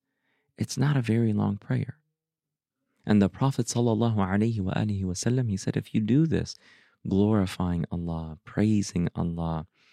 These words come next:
testifying to His oneness, testifying to His greatness and His exaltedness, you do that three hundred times within the salah, you have all of those sins forgiven.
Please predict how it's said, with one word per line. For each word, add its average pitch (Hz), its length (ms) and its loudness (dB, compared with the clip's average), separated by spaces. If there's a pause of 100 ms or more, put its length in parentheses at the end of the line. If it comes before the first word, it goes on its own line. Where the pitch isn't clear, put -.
(240)
testifying 95 760 -2
to 85 140 -4
His 85 200 -2
oneness, 87 680 -2 (420)
testifying 98 720 0
to 90 160 -4
His 87 280 -2
greatness 98 600 -2
and 87 140 -2
His 85 120 -6
exaltedness, 98 920 -4 (480)
you - 80 -8
do 101 140 2
that 95 160 0 (180)
three 127 260 0
hundred 107 400 -2
times 107 480 -2 (440)
within 131 520 0
the 90 120 0
salah, 87 500 -4 (800)
you 104 120 2
have 90 180 -2
all 104 420 -2
of 92 140 -4
those 90 220 -4
sins 90 280 -2
forgiven. 85 580 -2